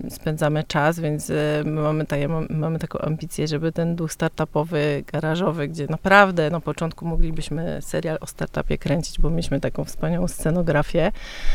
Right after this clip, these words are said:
e, na Mińskiej, e, no, żeby to przetrwało w, już w poważnym biurowcu, w którym pracujemy.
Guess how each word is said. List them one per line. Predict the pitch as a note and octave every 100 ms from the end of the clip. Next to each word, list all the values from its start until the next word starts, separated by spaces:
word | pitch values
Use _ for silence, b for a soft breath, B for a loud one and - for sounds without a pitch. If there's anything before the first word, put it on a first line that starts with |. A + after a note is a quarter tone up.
| B -
e, | - C#3+
na | D#3 E3
Mińskiej, | F#3 D#3+ - - D#3 G3 -
e, | D#3+ D3+ D#3+
no, | E3+ E3+
żeby | - E3+
to | -
przetrwało | D#3 F3 - - E3 D#3+ D3+
w, | - -
już | D3+ D3
w | -
poważnym | - E3 C#3 D#3+ D3+
biurowcu, | E3 F3+ D3 -
w | D#3+
którym | - D#3
pracujemy. | - D3 - C#3+ C3+ D#3 F3